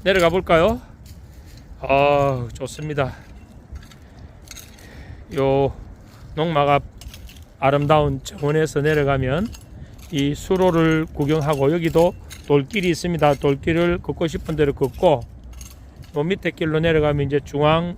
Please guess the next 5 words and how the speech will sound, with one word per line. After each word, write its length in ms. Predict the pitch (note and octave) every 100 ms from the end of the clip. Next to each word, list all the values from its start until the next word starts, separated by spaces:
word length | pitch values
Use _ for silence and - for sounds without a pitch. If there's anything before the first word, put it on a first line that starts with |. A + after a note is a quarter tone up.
| -
연못을 440 | F3 F3+ D#3 D3+ C#3
구경하면서 1040 | - C#3+ D3+ C#3+ D#3+ C#3 A2+ C#3 E3+ A3 - - - - - - -
내년에는 540 | E3 D#3+ F#3+ G3 F3+
여기 220 | G3 F3 -
또 280 | E3+ D3